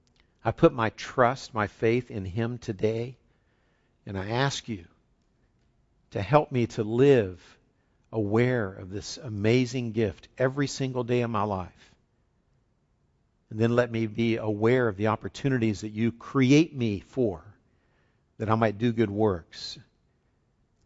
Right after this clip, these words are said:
in response to your grace." I pray that in Christ's name. Amen. I'm gonna give you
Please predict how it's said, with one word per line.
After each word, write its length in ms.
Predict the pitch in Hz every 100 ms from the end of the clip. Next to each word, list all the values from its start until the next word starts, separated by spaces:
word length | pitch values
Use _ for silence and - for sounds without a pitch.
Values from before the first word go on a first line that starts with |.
| _
in 140 | 110
response 520 | 110 104 - 110 107 -
to 100 | 101
your 120 | 92
grace." 600 | 87 85 85 - - - _ _ _ _ _ _ _ _ _ _ _ _ _ _ _ _ _ _ _ _
I 60 | -
pray 260 | - 120
that 160 | 107 101
in 120 | 92
Christ's 400 | 92 - 95 -
name. 240 | 90 87 87 _ _ _ _ _ _ _ _ _ _ _ -
Amen. 360 | 90 98 92 82 92 _ _ _ _ _ _ _ _ _ _ _ _ _ _ _ _ _ _ _ _ _ -
I'm 60 |
gonna 120 | 139
give 180 | 127 147
you 240 | 139 127